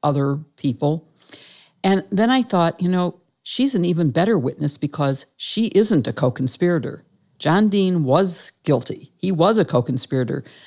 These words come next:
So her credibility is almost impeccable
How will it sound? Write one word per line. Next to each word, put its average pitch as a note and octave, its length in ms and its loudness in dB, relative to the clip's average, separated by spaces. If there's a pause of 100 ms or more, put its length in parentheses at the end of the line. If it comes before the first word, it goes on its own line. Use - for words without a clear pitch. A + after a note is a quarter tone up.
(120)
So D#3 180 -2
her B3 180 2
credibility E3+ 840 0
is - 240 -8
almost F3+ 440 0
impeccable C3+ 840 -2